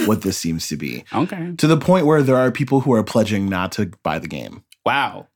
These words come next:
Speaker 1: A
Speaker 2: Yeah.
Speaker 1: whole ass pledge.
Speaker 2: Friend of the show, Hakeem, included. We'll be hearing more from Hakeem next episode. Uh, also more about two K next episode.
Speaker 1: So, wait. So are people just playing that other,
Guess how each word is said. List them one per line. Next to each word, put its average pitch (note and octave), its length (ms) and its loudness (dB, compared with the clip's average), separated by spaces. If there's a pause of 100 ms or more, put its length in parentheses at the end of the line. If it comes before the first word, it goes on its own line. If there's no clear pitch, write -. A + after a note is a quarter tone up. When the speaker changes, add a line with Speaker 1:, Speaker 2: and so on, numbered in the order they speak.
(120)
Speaker 1:
A A2+ 100 2
Speaker 2:
Yeah. E2+ 100 -2
Speaker 1:
whole C3+ 200 2
ass A#2 240 -2
pledge. - 520 -4
Speaker 2:
Friend D3+ 400 2
of B2+ 160 0
the C3+ 80 2
show, A2 280 2
Hakeem, G2 840 0
included. F#2 680 -2 (560)
We'll C3+ 120 4
be E3 120 2
hearing D3 300 4
more A#2 280 6
from C3+ 200 0
Hakeem A2 800 2
next B2+ 320 0
episode. G2 640 -2 (580)
Uh, G2+ 320 4
also F3+ 280 2
more F#3 200 4
about E3+ 220 2
two - 120 -2
K C2+ 220 -4
next C2 240 -10
episode. - 460 -10 (100)
Speaker 1:
So, C3 540 0 (240)
wait. G#2 340 0
So B2+ 140 0
are A#2+ 40 2
people B2 200 0
just A#2 260 -2
playing A2 440 2
that G#2 200 0
other, A2+ 240 2